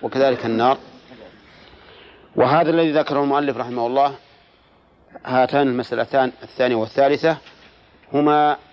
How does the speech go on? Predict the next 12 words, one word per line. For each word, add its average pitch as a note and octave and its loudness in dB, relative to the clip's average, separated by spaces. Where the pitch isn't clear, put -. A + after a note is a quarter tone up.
حديث C#3 -2
ثبت B2 0
في A2 -6
صحيح A2 -6
البخاري G#2 -2
أن C3 2
النبي B2 0
صلى A#2 -4
الله A2 0
عليه G#2+ -2
وسلم G#2+ -4
قال: D3 0